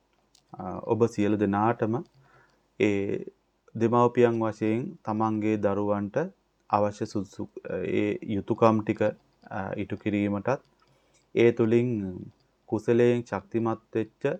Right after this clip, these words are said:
සැහැල්ලුව සතුට පිරි, තමාගේ ජීවිතයට යහපත පිණිස කටයුතු කරන්නා වූ, ඒ වගේම දෙමව්පියන්ට යහපත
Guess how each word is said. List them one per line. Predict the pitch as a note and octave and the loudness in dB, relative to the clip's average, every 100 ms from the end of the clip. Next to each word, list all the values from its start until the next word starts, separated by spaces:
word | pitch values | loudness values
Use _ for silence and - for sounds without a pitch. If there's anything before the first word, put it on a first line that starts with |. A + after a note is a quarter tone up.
| _ _ | _ _
සැහැල්ලුව | - G#2 G#2 A2 A#2 A2+ A#2 A#2 - _ | -10 -6 -2 0 2 4 2 2 -4 _
සතුට | - - F#2+ G#2+ A2 | -10 -4 -4 -2 -4
පිරි, | A2 G#2+ A2 - _ _ - - G2 F#2+ - | -2 0 -2 -6 _ _ -18 -10 -6 -6 -4
තමාගේ | - G2 G#2+ A2 A2+ A2 A2+ | -2 0 2 2 2 2 0
ජීවිතයට | G#2+ G#2+ G#2+ A2 G#2+ | 2 2 2 0 -2
යහපත | G2+ G2+ - - | -2 -4 -10 -12
පිණිස | G#2 G2 G2+ _ - | -10 -10 -12 _ -6
කටයුතු | G2+ G#2 G2+ G2 | -4 -2 -4 -2
කරන්නා | G#2 G#2 G#2 G#2+ A2 | 0 2 0 -2 -2
වූ, | A2+ A#2 | -2 -2
ඒ | G#2 G#2 | -2 0
වගේම | G#2 G#2 G#2+ A2 - _ - _ - | 0 0 -2 -4 -10 _ -20 _ -4
දෙමව්පියන්ට | G#2 G2+ A2+ A#2+ A#2+ A2+ A2+ A2 A2 | 0 2 4 4 4 2 0 -4 -4
යහපත | G#2+ G#2 G#2 G2 | -2 -2 -4 -8